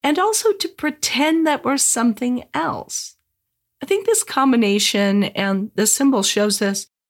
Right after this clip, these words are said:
that one effective way to engage with those who are in control is to be the jester. The jester was the one who could make the king laugh and could tell him the things he did not want to hear.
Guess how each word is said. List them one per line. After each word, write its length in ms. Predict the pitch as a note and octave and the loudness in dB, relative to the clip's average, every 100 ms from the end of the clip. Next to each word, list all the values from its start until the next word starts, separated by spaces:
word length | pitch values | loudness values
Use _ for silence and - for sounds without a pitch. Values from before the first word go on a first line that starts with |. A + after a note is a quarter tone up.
| _ | _
that 160 | A#3+ A3 | -6 0
one 200 | A#3+ D#4 | 0 2
effective 640 | G4 - C#4 C4+ - A3+ | 0 -2 -4 -4 -4 -2
way 420 | A3+ B3+ B3 F#3+ F3+ | 0 0 0 0 -2
to 200 | - G3+ | 0 2
engage 600 | G3+ G3 G3 G3 - - _ | 2 2 0 0 -4 -14 _
with 160 | G3+ G3+ | -6 -2
those 320 | G3 G3+ G#3+ | 0 2 0
who 140 | - G#3 | 0 0
are 200 | F#3+ - | -2 -4
in 220 | F#3+ G#3 G3+ | -2 -2 -2
control 600 | A#3 G#3 - G#3+ E3+ - | -2 -4 -2 -2 -2 -2
is 220 | G3+ G#3 | -2 -2
to 100 | - | -6
be 400 | F3 _ A3 A#3+ | -14 _ 0 2
the 180 | A#3 A#3+ | 0 -4
jester. 840 | G3+ G3+ G3+ A3+ - C#3 D3 C#3+ _ _ _ _ _ - | -2 0 0 0 -4 -4 -6 -10 _ _ _ _ _ -6
The 100 | A3 | -2
jester 440 | A#3 C4 - G4 | 0 0 0 0
was 240 | F4 D4+ | 0 -2
the 100 | - | 0
one 220 | B3+ C4 A#3+ | 2 2 0
who 160 | B3+ | -4
could 140 | - A#3+ | 0 0
make 200 | B3 - | 0 -4
the 100 | G3+ | -10
king 540 | - A3+ G3+ F#3 F3 | -6 -2 -2 -2 -2
laugh 640 | F3+ F#3 B2 C2 - - _ _ _ | 0 0 0 -4 -10 -16 _ _ _
and 200 | G#3+ A3 | -4 -4
could 200 | - G3+ | -4 -4
tell 380 | - - A#3+ C#4+ | -4 -2 0 2
him 240 | C#4 D#4 | 2 2
the 120 | D4 | 2
things 420 | C#4+ A#3+ A3 G#3+ - | 0 0 0 0 -2
he 120 | G3 | -4
did 280 | - G#3 G3+ | -2 0 2
not 420 | F#3+ F#3 F3+ - | 2 0 -2 -4
want 320 | F3 E3+ C3+ | -2 -2 -4
to 140 | - | -10
hear. 480 | E3 - D3+ G2 - | -8 -4 -4 -4 -12